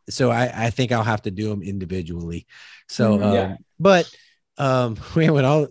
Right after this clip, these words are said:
Speaker 1: you know, with all these other races popping up and stuff, I might be able to make my own, uh, <laughs> my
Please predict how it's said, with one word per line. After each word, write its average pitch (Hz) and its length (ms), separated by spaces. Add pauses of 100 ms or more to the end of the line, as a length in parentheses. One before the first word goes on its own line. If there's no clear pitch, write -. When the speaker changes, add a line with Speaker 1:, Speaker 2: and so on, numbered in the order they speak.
Speaker 1:
you 127 120
know, 127 140
with 123 120
all 131 120
these 123 180
other 120 160
races 113 380
popping 120 380
up 113 200
and 113 120
stuff, 120 320
I 110 80
might 117 160
be 110 80
able 110 100
to 104 40
make 110 140
my 107 120
own, 110 320
uh, 110 140 (300)
<laughs> - 300
my 170 120